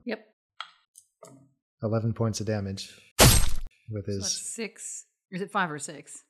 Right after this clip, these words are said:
Speaker 1: When you have something, an odd
Speaker 2: Oh,
Speaker 1: number.
Speaker 2: you always round down.
Speaker 1: Okay, so five.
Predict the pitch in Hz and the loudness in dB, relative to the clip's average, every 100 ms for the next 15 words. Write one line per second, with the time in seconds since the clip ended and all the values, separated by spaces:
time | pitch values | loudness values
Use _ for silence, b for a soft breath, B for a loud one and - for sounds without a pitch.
0 | _ _ _ 196 180 160 170 165 156 - | _ _ _ -10 -10 -8 -10 -10 -12 -14
1 | 156 156 156 156 - 180 - 139 127 127 | -12 -12 -12 -12 -12 -14 0 2 2 0
2 | 117 113 120 117 107 113 104 101 104 90 | -2 0 0 2 2 0 0 -4 -4 -6
3 | 92 - _ 220 185 143 160 - | -12 -16 _ -10 -8 -10 -16 -20